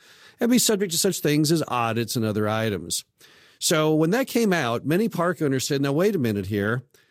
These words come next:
I don't deal in mortgages. I deal in installment sales, a completely different item. I'm not like someone that over, doing a mortgage on a single family home. I'm more like someone selling a refrigerator on payments." But then the state of Ohio said, "Hey, mobile home park people, we want you to know that an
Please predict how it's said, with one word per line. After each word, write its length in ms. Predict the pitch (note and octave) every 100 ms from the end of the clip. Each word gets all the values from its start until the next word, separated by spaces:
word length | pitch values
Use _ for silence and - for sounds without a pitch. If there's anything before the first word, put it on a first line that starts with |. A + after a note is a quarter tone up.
| _ _ -
I 100 | G3
don't 220 | B3+ F#3+
deal 300 | D3+ A3+ A#3+
in 80 | F3
mortgages. 800 | A#2+ G#2+ F#2 F2+ F#2 E2 F2+ -
I 260 | - E3 A#3+
deal 300 | A3 A3 G3+
in 100 | F3
installment 600 | D#3+ - C#3+ C#3+ D3+ A#2
sales, 380 | - A2 F2 F2+
a 60 |
completely 720 | A2+ C3+ - - G3 F#3 F3 D#3+
different 320 | D#3 D#3+ C#3+
item. 460 | C#3+ E3 G2+ A1 - _ _ -
I'm 240 | - G#3
not 180 | B3 A3+
like 240 | D#3+ F3+ -
someone 380 | - D#3+ E3 D#3+
that 160 | B2
over, 220 | - C#3+ A#2
doing 240 | C3 D#3
a 40 |
mortgage 360 | B2 B2 D3 C#3+
on 120 | B2+
a 40 | A#2
single 300 | - C3 A#2
family 340 | C3 A#2+ A2+
home. 240 | A2+ E3
I'm 180 | C3+ G3+
more 180 | A3 A#3
like 180 | G#3 -
someone 280 | - D#3 C3+
selling 280 | D#3 D3
a 80 | C3
refrigerator 840 | A2 G#2+ - G#3 F#3 C#3 A#2+ G#2+
on 180 | G2+ G2+
payments." 640 | G2+ - D#3+ B2+ E2+ - - _ _ _ - -
But 100 | D3
then 120 | D#3 G#3
the 60 |
state 220 | F#3 A3+
of 80 | A3+
Ohio 420 | G3+ D3 G#3+ A3+
said, 220 | F3+ - D#3+
"Hey, 300 | G3 A3 E3
mobile 240 | D3+ C3+
home 160 | C3+ C3+
park 240 | C3+ A2
people, 240 | C#3+ C#3
we 80 | D3+
want 220 | C#3+ F#3
you 40 | F#3
to 100 | F3+
know 360 | D#3 C3+ C3+
that 160 | B2+ A#2+
an 180 | A#2